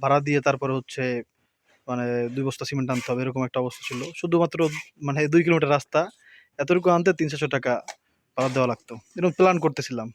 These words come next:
তো হঠাৎ একজন লোক আসলো, আমার এক ছোট ভাইয়ের আব্বু, আইসা বলতেছে, "তোমার কি বালি সব লাগবে?" আমি বলি, "বালি তো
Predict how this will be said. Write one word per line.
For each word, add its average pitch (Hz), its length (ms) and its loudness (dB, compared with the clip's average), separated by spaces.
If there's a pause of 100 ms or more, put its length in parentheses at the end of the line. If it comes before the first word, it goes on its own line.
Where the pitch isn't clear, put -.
(160)
তো - 140 -4
হঠাৎ 185 280 4
একজন 185 260 0
লোক 185 180 2
আসলো, 185 200 -2 (140)
আমার 165 200 -2
এক 143 140 -2
ছোট 156 100 -4 (100)
ভাইয়ের 147 220 2
আব্বু, 143 180 -8 (680)
আইসা 147 220 -2
বলতেছে, 151 340 -2 (280)
"তোমার 151 200 -2 (100)
কি 151 80 -8 (120)
বালি 151 240 2
সব 151 180 0
লাগবে?" 165 260 -2 (340)
আমি 180 140 -12
বলি, 175 200 -4
"বালি 175 200 4 (100)
তো 196 80 4